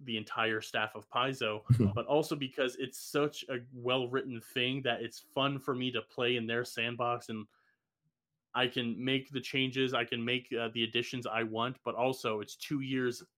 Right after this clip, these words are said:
Speaker 1: into the system. They could, you know, say, like, "Oh, you know, here's a,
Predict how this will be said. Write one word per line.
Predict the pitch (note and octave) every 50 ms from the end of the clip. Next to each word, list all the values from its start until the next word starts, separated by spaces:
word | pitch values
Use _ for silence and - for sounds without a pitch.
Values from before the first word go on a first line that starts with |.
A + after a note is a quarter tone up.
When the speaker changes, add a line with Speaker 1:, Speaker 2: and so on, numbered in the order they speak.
| _ _
Speaker 1:
into | - B2+ B2+ B2 C3
the | A2+ A2 G#2
system. | - - C#3+ C3+ - - - A#2 G#2+ G#2+ G#2 G2+ - _ _ _ _ _ _ _ _ _ _ - - - - - _ _ _
They | C3 C3 C3 C3+
could, | C3+ - C#3 B2 B2
you | C3+ B2+
know, | B2 A#2+
say, | A2+ - - C#3+ C#3
like, | B2+ B2 B2 -
"Oh, | F3 G3+ G3 E3
you | D#3 D#3
know, | D3+ D3 D3
here's | C#3+ - F3+ F3 D#3+ D#3
a, | D3 C3 B2+ B2 A#2+ A#2 A2+ A2+ -